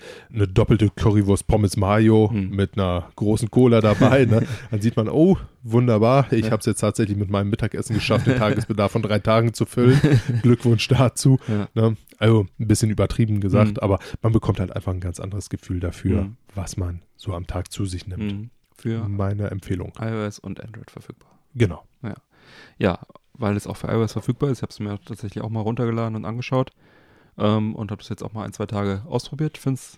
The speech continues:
Speaker 2: eigentlich ganz lustig, ganz nett. Vor allem, es ist, also es gibt einem eher einen groben Überblick, würd ich sagen, weil, ähm,
Speaker 1: Ja.
Speaker 2: grad wenn du jetzt nicht scannen kannst, dann weißt du halt einfach nicht genau, was das genau ist, ne?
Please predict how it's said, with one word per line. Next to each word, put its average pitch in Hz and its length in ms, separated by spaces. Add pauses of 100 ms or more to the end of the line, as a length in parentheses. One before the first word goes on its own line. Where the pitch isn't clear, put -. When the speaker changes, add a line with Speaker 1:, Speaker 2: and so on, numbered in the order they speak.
Speaker 2:
eigentlich - 200
ganz 110 140
lustig, 151 360
ganz 110 180
nett. 135 200 (160)
Vor 85 100
allem, 107 100
es 107 100
ist, - 260 (580)
also 101 120
es - 80
gibt 113 180
einem 101 280 (220)
eher 107 180
einen 95 120
groben 139 340
Überblick, 131 380
würd 113 100
ich 113 140
sagen, 117 340
weil, 92 360
ähm, 95 120
Speaker 1:
Ja. 80 200
Speaker 2:
grad 95 260
wenn 95 120
du 95 60
jetzt - 160
nicht 117 140
scannen 117 340
kannst, 117 240
dann 92 120
weißt 90 180
du - 40
halt 101 80
einfach 107 200
nicht 104 200
genau, 101 280
was 95 120
das - 120
genau 101 280
ist, 104 120
ne? 101 160